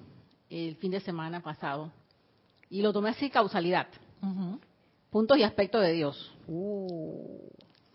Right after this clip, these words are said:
Speaker 1: En la
Speaker 2: segundo.
Speaker 1: página ciento ocho, lo vi, lo, lo identifiqué con la clase del miércoles pasado también. Y nuevamente lo tocas el tema y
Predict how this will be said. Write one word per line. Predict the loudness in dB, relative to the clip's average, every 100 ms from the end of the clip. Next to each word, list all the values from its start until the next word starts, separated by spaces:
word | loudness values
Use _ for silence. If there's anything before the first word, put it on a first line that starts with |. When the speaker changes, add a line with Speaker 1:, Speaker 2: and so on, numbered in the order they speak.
| _ -20 -14
Speaker 1:
En | -4 -2
la |
Speaker 2:
segundo. | 0
Speaker 1:
página | 4 4 4 2
ciento | 0 2 2 4 4
ocho, | 4 2 4
lo | 6
vi, | 6 2 2
lo, | 2 2
lo | 2 4
identifiqué | 2 0 -4 0 4 6 4 -2 -20 _ _ _ _ _ _ _ _ _ _
con | 4
la | 4
clase | 6 4 4
del | 2 2 2
miércoles | 2 2 2
pasado | 0 0 0
también. | 0 -2 -2 -4 -8 -14 _ -14
Y | -2 2
nuevamente | 4 4 4 4
lo | 4
tocas | 2 -2
el | -2
tema | -4 -4 -4
y | -4 -4 -8